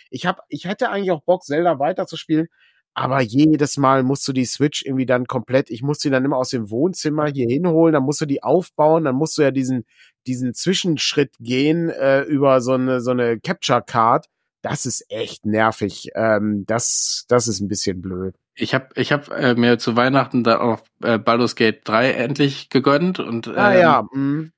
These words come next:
Speaker 2: es ist schon ziemlich grandios. Äh, ich hatte
Speaker 1: Ja.
Speaker 2: auch kurz überlegt, ob ich den Stream anschmeiße und es dann nicht gemacht, weil irgendwie, äh,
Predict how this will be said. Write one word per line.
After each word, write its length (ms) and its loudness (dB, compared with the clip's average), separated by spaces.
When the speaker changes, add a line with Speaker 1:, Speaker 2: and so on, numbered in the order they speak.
Speaker 2:
es 260 -8
ist 400 -8
schon 200 2
ziemlich 340 -2
grandios. 640 -2
Äh, 180 -6
ich 120 -8
hatte 120 2
Speaker 1:
Ja. 60 2
Speaker 2:
auch 100 -14
kurz 200 -6
überlegt, 300 2
ob 100 -2
ich 80 -8
den 160 -2
Stream 320 0
anschmeiße 580 0
und 80 0
es 100 -6
dann 380 0
nicht 180 -2
gemacht, 360 0
weil 160 0
irgendwie, 520 0
äh, 440 -4